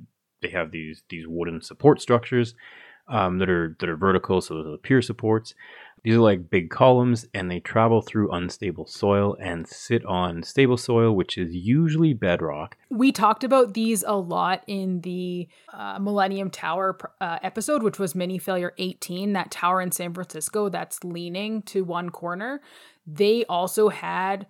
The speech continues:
Speaker 2: honestly, a similar problem with the piers. And so in Millennium Tower, the piers didn't go far enough down to the stable soil or the bedrock.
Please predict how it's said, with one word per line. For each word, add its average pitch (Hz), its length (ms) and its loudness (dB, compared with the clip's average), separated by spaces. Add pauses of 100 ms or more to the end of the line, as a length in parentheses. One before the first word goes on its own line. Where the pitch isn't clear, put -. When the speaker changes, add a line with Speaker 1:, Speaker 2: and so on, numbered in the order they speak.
(220)
Speaker 2:
honestly, 359 360 6
a 226 60 8
similar 208 580 2
problem 220 720 0
with 185 500 0
the 185 200 -4
piers. 220 540 -4 (120)
And 196 180 -4
so 202 140 0
in 190 100 0
Millennium 196 420 0
Tower, 180 400 0
the 175 120 -2
piers 180 540 -4
didn't 185 360 -4
go 185 240 -4
far 165 380 0
enough 170 320 -10
down 190 420 0
to 180 300 -6
the 165 120 -8
stable 170 540 -6
soil 175 420 -4
or 175 120 -4
the 165 100 -8
bedrock. 202 640 -2